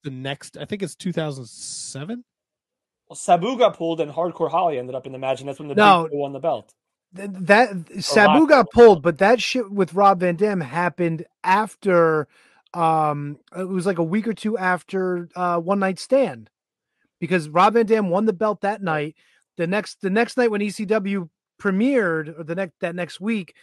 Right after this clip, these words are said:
Speaker 3: they gave him the E C W belt, and then a week, like, that weekend at some point was when the incident happened.
Speaker 2: Right,
Speaker 3: It was
Speaker 2: but then, but Big Show won, but then Bobby Lashley may have won that Chamber match, 'cause Hardcore Holly was put in for somebody. I mean, I
Speaker 3: For,
Speaker 2: know
Speaker 3: it was, it was for Sabu.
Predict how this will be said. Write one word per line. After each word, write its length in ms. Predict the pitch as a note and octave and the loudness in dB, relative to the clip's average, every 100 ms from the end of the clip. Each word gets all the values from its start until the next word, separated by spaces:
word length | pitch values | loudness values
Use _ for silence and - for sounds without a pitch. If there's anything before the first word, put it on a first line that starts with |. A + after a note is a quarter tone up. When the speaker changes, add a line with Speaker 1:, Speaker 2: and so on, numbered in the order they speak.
| _ _ | _ _
Speaker 3:
they 140 | F3 | -6
gave 200 | E3+ G3 | -2 -2
him 120 | F3 F#3 | -2 -6
the 80 | |
E 100 | G3+ | -8
C 160 | F3 F3 | -10 -6
W 340 | F3+ A#3+ G#3+ | -4 -2 -4
belt, 380 | D#3 D#3+ D#3 D3+ - | -4 -2 -2 -4 -8
and 100 | F3 | -6
then 120 | F3 | -4
a 40 | F3 | -4
week, 360 | F#3+ F3 - | -4 -8 -10
like, 240 | F3+ E3 C#3+ | -8 -6 -4
that 200 | F3+ F3+ | -6 -6
weekend 440 | G3 F#3 E3 D3 | -10 -6 -8 -8
at 100 | C#3 | -12
some 240 | - D3 | -12 -12
point 360 | C3 D3+ C#3+ C#3 D3 | -10 -12 -12 -14 -16
was 160 | C#3 | -12
when 140 | C#3+ C#3+ | -10 -8
the 80 | |
incident 340 | D#3 D3+ C3+ A#2+ | -10 -10 -16 -16
happened. 360 | B2 B2+ A2+ _ _ _ | -18 -20 -20 _ _ _
Speaker 2:
Right, 240 | F3 D3+ E3+ | -2 0 0
Speaker 3:
It 60 | |
was 60 | F3+ | -4
Speaker 2:
but 100 | E3+ | -2
then, 220 | D#3+ C#3 _ | -2 -4 _
but 200 | E3+ - | -2 0
Big 160 | G#3+ G#3 | -2 -2
Show 180 | A3 F#3 | 0 0
won, 300 | E3+ F3 D#3 | 0 -4 -8
but 120 | D#3 | -8
then 160 | D#3+ B2 _ | -8 -10 _
Bobby 340 | D3+ D3+ G3+ | -2 0 2
Lashley 400 | D#3 F3 G3 D#3 | 2 0 0 -4
may 120 | C#3+ C#3+ | -6 -6
have 100 | C3 | -4
won 200 | C#3 C3+ | -6 -6
that 180 | G#2 | -10
Chamber 320 | - E3 C3+ G2 | -10 -10 -10 -12
match, 260 | F#2+ - | -14 -16
'cause 120 | C3 | -14
Hardcore 360 | - F3+ F3+ F3 | -6 -4 -2 -2
Holly 280 | E3+ G3+ E3 | 0 0 -2
was 160 | C#3 | -12
put 180 | - D#3 | -10 -10
in 140 | C3+ A#2 | -10 -14
for 100 | G#2+ | -14
somebody. 520 | C#3+ C#3+ G#2 F2 _ _ _ _ | -10 -10 -10 -14 _ _ _ _
I 60 | C3+ | -20
mean, 80 | D#3 | -4
I 20 | |
Speaker 3:
For, 200 | A3 G#3+ | 2 4
Speaker 2:
know 80 | F3+ | 4
Speaker 3:
it 100 | A3+ | 2
was, 180 | G#3 - | 2 0
it 80 | A3+ | 0
was 180 | G3+ - | 0 -2
for 120 | G#3+ | -4
Sabu. 540 | A3+ G3+ G#3+ D#3 G#2+ | 0 2 2 0 -4